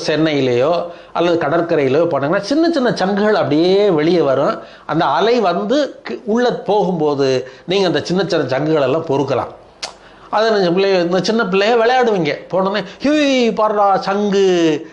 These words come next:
அப்படின்னு போய் சின்ன சின்ன சங்கா இருக்கு இல்லைங்களா? அதுதான் அந்த எல்லையை கடக்க விடாமல் காப்பாற்றுகிறது. ஆகையினாலே,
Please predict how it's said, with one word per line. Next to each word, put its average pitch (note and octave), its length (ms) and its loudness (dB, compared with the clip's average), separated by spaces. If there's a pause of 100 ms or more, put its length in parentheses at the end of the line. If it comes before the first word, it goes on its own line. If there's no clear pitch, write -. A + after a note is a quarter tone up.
அப்படின்னு F#3 220 0
போய் G3 140 0
சின்ன G3+ 220 -2
சின்ன A3 220 -2
சங்கா A3+ 360 -2
இருக்கு A#3 220 0
இல்லைங்களா? A#3+ 480 -2 (220)
அதுதான் C#3 880 0 (220)
அந்த C3+ 260 -2
எல்லையை E3+ 720 0
கடக்க E3 460 -2
விடாமல் F#3+ 640 0
காப்பாற்றுகிறது. A#2+ 920 -4 (380)
ஆகையினாலே, C3+ 1120 0